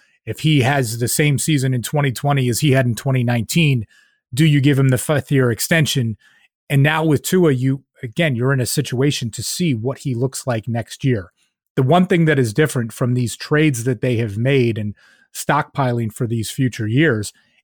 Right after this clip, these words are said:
if things do not work out with him in twenty twenty-one, they have multiple first round picks in twenty twenty-two that does put them in a position, if they were to look to move up,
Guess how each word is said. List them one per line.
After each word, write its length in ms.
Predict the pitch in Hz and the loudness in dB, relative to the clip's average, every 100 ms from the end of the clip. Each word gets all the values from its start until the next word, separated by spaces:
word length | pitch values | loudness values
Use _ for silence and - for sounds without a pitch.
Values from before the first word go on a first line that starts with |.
| - | -6
if 120 | 139 | -2
things 260 | 196 196 143 | 4 4 4
do 120 | 151 | 4
not 260 | 147 147 | 2 2
work 200 | 131 131 | 0 0
out 200 | 131 131 | 0 0
with 140 | 123 - | -2 -2
him 140 | 117 | -2
in 120 | 110 | -2
twenty 320 | 98 127 117 107 | -4 -4 -4 -4
twenty-one, 560 | - 110 104 127 123 | -6 -6 -4 0 0
they 120 | 113 | -2
have 360 | 104 131 127 107 | -4 -2 -2 -2
multiple 480 | 110 117 - 107 107 | -4 -4 -6 -8 -10
first 400 | - 120 101 - | -6 -6 -6 -6
round 260 | 110 98 | -6 -6
picks 400 | - 131 - - - _ _ _ | -4 -4 -4 -12 -16 _ _ _
in 140 | 135 113 | -6 -6
twenty 360 | - 135 123 | -2 -2 0
twenty-two 760 | 107 131 117 107 - 208 151 123 - _ _ - | -2 -4 -4 -4 0 4 4 2 -4 _ _ -4
that 140 | 135 | 0
does 200 | 151 139 | 2 2
put 220 | - 147 | 2 0
them 160 | 139 131 | 2 2
in 80 | 123 | 2
a 40 | |
position, 540 | - 113 123 - 120 123 | 0 0 0 0 -4 -4
if 160 | 143 - | -4 -2
they 140 | 135 | 0
were 380 | 117 117 135 139 | 0 0 2 2
to 200 | - 131 | 0 -2
look 240 | 117 127 - | 0 -2 -2
to 120 | 127 | -4
move 280 | 117 113 117 | -2 0 0
up, 280 | 117 - | -2 -4